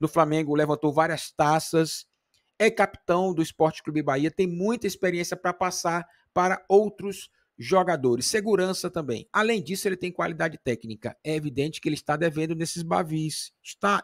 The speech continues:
e ele sabe disso. O jogador é muito autocrítico, né? Mas capacidade não se discute. Tem muita qualidade técnica pra justamente poder vencer a equipe do Vitória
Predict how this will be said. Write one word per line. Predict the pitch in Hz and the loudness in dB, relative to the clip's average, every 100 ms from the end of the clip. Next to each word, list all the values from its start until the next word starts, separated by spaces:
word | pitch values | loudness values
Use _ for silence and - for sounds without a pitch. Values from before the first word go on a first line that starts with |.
| - | 0
e | 190 | 4
ele | 208 208 | 4 4
sabe | - 156 131 127 | -2 -2 -2 -2
disso. | 117 - - _ _ _ | -4 -4 -14 _ _ _
O | - | 2
jogador | 165 170 | 2 4
é | 170 | 0
muito | 165 170 175 | -4 -4 -2
autocrítico, | 160 165 160 - 147 - - - 113 | 0 -2 -6 -4 -4 -4 -12 -6 -2
né? | 151 - _ _ - | -2 -4 _ _ -2
Mas | 143 151 | 0 0
capacidade | - 185 175 185 196 - 151 151 185 185 | 0 -2 0 0 0 -2 -2 0 0 -2
não | 156 170 | -4 -4
se | 220 | -6
discute. | - 208 180 139 - - _ _ | -10 -4 0 0 0 -14 _ _
Tem | - 185 | -4 -4
muita | 147 151 226 220 | -2 0 0 -2
qualidade | 180 165 160 147 139 | 0 0 0 -2 -4
técnica | - 139 135 139 135 143 _ _ _ | -2 -2 -2 -8 -10 -12 _ _ _
pra | 156 147 | 2 2
justamente | 123 160 190 - 147 139 147 - | 0 -4 -2 -2 -2 -4 -8 -10
poder | - 143 127 127 135 _ _ _ _ | -2 -2 0 -2 -4 _ _ _ _
vencer | - 156 170 - - 156 - | -2 0 0 -2 -2 -2 -2
a | |
equipe | 135 - 139 | -6 -6 -8
do | 135 | -8
Vitória | 127 - 165 175 | -2 4 6 6